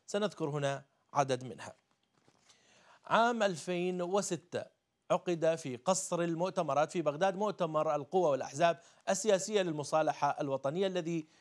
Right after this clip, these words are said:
شهد انسحاب حركة الوفاق الوطني بزعامة رئيس الوزراء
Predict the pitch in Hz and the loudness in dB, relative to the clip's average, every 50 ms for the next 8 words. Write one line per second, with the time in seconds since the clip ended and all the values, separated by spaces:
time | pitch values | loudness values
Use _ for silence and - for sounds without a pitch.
0 | _ _ - - 180 170 160 156 151 151 147 135 - 147 - - 165 180 190 180 | _ _ -8 -4 -4 -2 0 0 0 -2 -2 -6 -8 -10 -2 2 4 4 4 4
1 | 123 - - - 156 156 147 - 147 120 127 123 123 - 156 151 - - 123 123 | 2 -4 -2 0 0 0 0 -2 -6 -8 -6 -8 -2 0 0 0 0 -2 -4 -2
2 | 139 156 160 - 135 127 127 123 117 - _ _ _ _ - 139 135 131 139 135 | -2 -2 0 0 -2 -2 -2 -6 -10 -12 _ _ _ _ -6 -6 -2 -2 0 0
3 | 165 175 160 143 131 135 147 175 175 175 151 143 135 123 135 139 151 156 - - | 2 0 0 -2 -4 -4 -4 -4 -4 -4 -6 -8 -6 -2 2 4 4 4 2 0